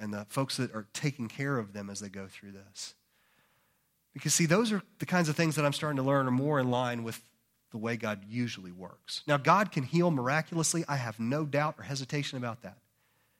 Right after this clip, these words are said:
But most often, he chooses to either use medicine or not to heal in a miraculous way. So, as you're praying for folks, are, are you praying in accordance with God's name, God's law?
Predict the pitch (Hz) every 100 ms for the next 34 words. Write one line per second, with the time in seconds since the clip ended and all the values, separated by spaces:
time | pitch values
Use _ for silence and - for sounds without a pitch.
0 | _ _ _ _ _ 110 117 139 196 208
1 | - 160 151 120 110 110 135 123 113 117
2 | 110 104 107 104 107 135 - 233 226 _
3 | _ _ _ _ _ _ _ 131 160 156
4 | 165 120 160 - 113 104 80 - 104 98
5 | 90 80 - - - - - _ _ _
6 | _ _ _ _ _ _ _ _ _ _
7 | - 165 151 - _ _ _ - 175 202
8 | 214 - 208 240 220 160 156 160 170 -
9 | - 180 175 190 233 - 220 247 233 170
10 | 185 202 214 202 156 170 170 151 135 _
11 | 127 143 151 185 214 165 156 131 - 135
12 | 143 196